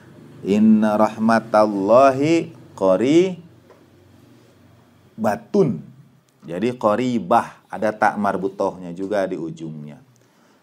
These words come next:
Ini qoribun minal muhsinin, menggunakan bentuk muzakkar. Juga tidak akan bisa terlihat di dalam terjemahan bahasa Indonesia.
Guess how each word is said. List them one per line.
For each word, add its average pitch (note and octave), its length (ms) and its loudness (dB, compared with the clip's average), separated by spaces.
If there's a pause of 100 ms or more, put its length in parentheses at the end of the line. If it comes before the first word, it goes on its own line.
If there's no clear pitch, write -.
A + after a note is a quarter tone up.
Ini B2+ 320 -2
qoribun C#3+ 800 -2 (320)
minal G#2+ 560 -6 (400)
muhsinin, F2 880 -8
menggunakan F#2 640 -6
bentuk F2 480 -8 (320)
muzakkar. E2 720 -14 (800)
Juga B2+ 400 2
tidak G2+ 320 -4
akan F#2 160 -8
bisa F2 240 -12
terlihat F2+ 480 -10
di E2 140 -14
dalam F#2 500 -10 (400)
terjemahan F2+ 560 -2
bahasa D#2+ 320 -4
Indonesia. D#2 420 -8